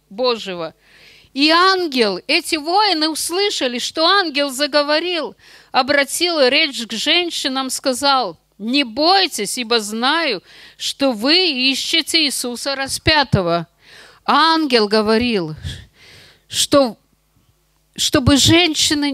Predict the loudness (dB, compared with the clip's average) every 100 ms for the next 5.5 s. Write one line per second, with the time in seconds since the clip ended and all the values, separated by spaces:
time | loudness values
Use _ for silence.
0 | -4 -2 2 4 4 2 2 4 2 2
1 | -2 -8 -12 -14 _ _ -4 -2 0 0
2 | 2 0 0 -4 -6 -4 -2 0 0 2
3 | 2 2 0 -6 -10 -14 _ -20 -20 -20
4 | _ _ _ _ _ _ _ -2 0 0
5 | 2 0 0 -2